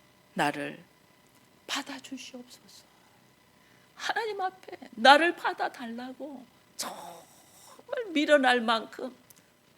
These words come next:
주님 앞에 나와서, "주님, 이제 나를 받아주십시오. 주님,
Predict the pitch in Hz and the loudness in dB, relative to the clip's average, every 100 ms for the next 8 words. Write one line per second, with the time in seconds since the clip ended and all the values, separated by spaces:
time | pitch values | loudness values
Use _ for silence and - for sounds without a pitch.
0 | _ _ _ _ _ _ _ - 427 427 | _ _ _ _ _ _ _ -8 -4 -4
1 | 370 339 - - - 349 - 240 233 240 | -4 -10 -10 -16 -16 -20 4 6 8 4
2 | 247 - - - 359 381 311 - - - | 2 -4 -2 0 2 2 0 -2 -20 -20
3 | _ _ - _ _ 480 440 440 339 294 | _ _ -20 _ _ 0 2 4 4 4
4 | 294 294 285 269 247 233 233 269 - 240 | 2 2 -2 -2 -4 -6 -10 -12 -12 -10
5 | 226 - - - - _ _ _ _ _ | -8 -6 -6 -8 -20 _ _ _ _ _
6 | - 247 190 208 202 | -2 0 2 0 0